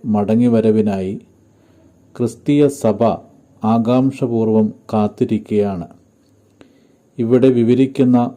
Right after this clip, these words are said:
പത്ത് കന്യകമാർ പല നിലകളിലും തുല്യരായിരുന്നു. പത്ത് പേരുടെ കയ്യിലും വിളക്കും ഉണ്ടായിരുന്നു.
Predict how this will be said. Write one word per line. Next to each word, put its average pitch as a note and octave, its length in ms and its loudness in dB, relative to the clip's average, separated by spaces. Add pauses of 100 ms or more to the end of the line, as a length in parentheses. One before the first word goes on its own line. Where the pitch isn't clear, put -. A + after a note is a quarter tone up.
പത്ത് - 440 -4
കന്യകമാർ A2 680 2 (520)
പല B2 220 2
നിലകളിലും A2 600 2 (300)
തുല്യരായിരുന്നു. F2 720 -2 (1300)
പത്ത് B2+ 300 0
പേരുടെ D3 360 4
കയ്യിലും C3 460 2
വിളക്കും A#2 440 0 (160)
ഉണ്ടായിരുന്നു. F#2+ 540 -4